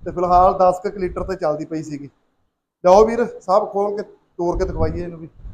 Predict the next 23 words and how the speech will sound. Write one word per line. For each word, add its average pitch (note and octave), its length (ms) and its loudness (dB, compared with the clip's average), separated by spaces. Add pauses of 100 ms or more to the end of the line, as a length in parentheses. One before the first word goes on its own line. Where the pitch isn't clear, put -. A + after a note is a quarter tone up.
(800)
ਠੀਕ E3 100 -12
ਆ G#3 60 -6
ਜੀ। G3+ 60 -12
ਸੋਹਣੀ A#3+ 360 -2
ਝੋਟੀ G#3+ 360 -2
ਆ। G#3 100 0
ਬਾਕੀ A3+ 400 -4
ਕੋਈ A3+ 160 -2
ਨਵਾਂ G3 280 2
ਪਸ਼ੂ G#3+ 240 -2
ਵੀਰ G#3+ 160 -6
ਖਰੀਦਣਾ G3 320 -4
ਚਾਹੁੰਦਾ, F#3+ 280 -4
ਨਵੀਂ G3 260 -6
ਝੋਟੀ F#3 340 -8
ਆ, G#3 60 -2
ਮਗਰ G3 280 -4
ਕੱਟਾ F3+ 240 -2
ਬਹੁਤ F#3+ 200 -2
ਸ਼ਾਨਦਾਰ D#3+ 300 -6
ਤੁਹਾਨੂੰ E3 200 -8
ਦਿਖਾਉਣੇ D3 380 -14
ਆ। D3 60 -18